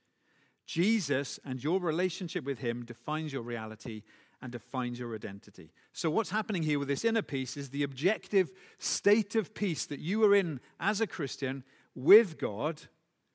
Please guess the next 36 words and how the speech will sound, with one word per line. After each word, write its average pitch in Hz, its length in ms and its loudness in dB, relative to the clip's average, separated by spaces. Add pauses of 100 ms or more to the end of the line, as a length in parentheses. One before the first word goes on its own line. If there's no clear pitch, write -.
(640)
is 147 180 -2
being 190 400 2
experienced 180 800 2
in 156 120 -4
your 143 120 0
heart 143 400 0
in 139 120 -4
a 135 40 -2
subjective 127 720 -8
way. 98 320 -8 (380)
And 98 100 -10
I 107 80 -8
say 190 320 0
it 196 120 0
again, 120 440 -4 (300)
you 127 120 -6
can't 185 460 -4
be 151 140 -2
at - 180 -8
peace - 640 -8 (420)
within 123 580 0 (300)
until 127 400 -4
you 123 120 -6
have 120 140 -10
peace - 300 -12
with 110 140 -14
God. 110 200 -10
If 120 60 -14
there's 160 140 -8
anybody 196 260 -4
here 170 120 0
who's 143 120 -4
seeking 131 520 -6 (360)
peace - 580 -6
this - 220 -16
morning, 113 340 -8